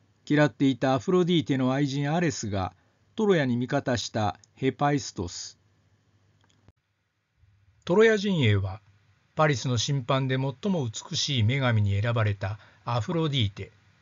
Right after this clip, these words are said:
アフロディーテに引き込まれたアレス、トロヤの総大将ヘクトールを寵愛していたアポロン、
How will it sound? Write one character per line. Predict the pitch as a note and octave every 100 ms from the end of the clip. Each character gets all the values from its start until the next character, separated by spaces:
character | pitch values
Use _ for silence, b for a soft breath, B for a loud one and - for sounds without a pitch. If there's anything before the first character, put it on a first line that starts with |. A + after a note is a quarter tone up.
| _ _ _ _
ア | - C3
フ | E3
ロ | D#3+
デ |
ィ | D#3+
ー | B2+
テ | C#3
に |
引 | A#2+
き | - -
込 | E3
ま | D3
れ | C3+
た | C#3+ C#3
ア | D#3+
レ | C3+
ス、 | G2+ - - _ _ _ _ _ _
ト | A3
ロ | G#3+
ヤ | F3
の | C3+
総 | A2+ D3+ D#3
大 | D#3+ B2+
将 | - B2
ヘ | G#2+
ク | C3 -
ト | E3+
ー | B2
ル | A2+
を | G#2+
寵 | A2+ A2
愛 | B2+ A#2+
し | -
て | A#2
い | A2
た | A2+ A2+
ア | -
ポ | B2
ロ | G2
ン、 | G#2